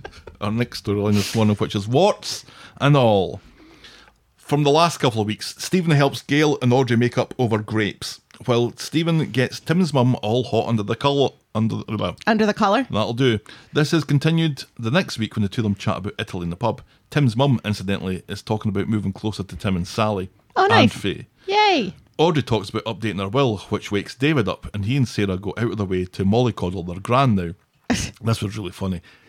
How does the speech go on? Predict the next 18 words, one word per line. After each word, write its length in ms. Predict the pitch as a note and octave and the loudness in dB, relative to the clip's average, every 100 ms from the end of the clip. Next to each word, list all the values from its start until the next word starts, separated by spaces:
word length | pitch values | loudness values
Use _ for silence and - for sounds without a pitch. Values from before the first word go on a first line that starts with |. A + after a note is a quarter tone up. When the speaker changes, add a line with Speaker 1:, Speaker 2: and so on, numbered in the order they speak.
| - - - - | -20 -20 -10 0
Speaker 1:
David's 300 | B2+ A#2 G#2 | 0 0 -6
asleep 360 | - - A#2+ | -6 -6 -2
on 60 | G#2+ | -2
the 60 | |
couch. 500 | - A2 A#2 - - - | -2 0 0 -2 -10 0
Speaker 2:
Uh-huh. 240 | G#3 G3+ F#3 _ _ - | 2 2 0 _ _ -2
Speaker 1:
Audrey 280 | A2+ A2 G#2 | 0 2 2
mentions, 400 | G2 G2 G#2 E3+ | 2 -2 -4 -2
"Yeah, 180 | G3 F#3+ | 0 2
I'm 100 | F3 | 0
thinking 260 | G3 E3 | 0 -2
about 160 | C3+ F#2+ | -2 -2
maybe 400 | C3 A#2+ A2+ G#2+ - | -2 0 -2 -4 -8
changing 320 | - A#2 G#2 | -4 -2 0
my 80 | G#2 | 0
will 260 | A2 A2+ | 0 0
or 80 | G#2+ | 0
whatever," 380 | - - G2+ | -2 -4 -2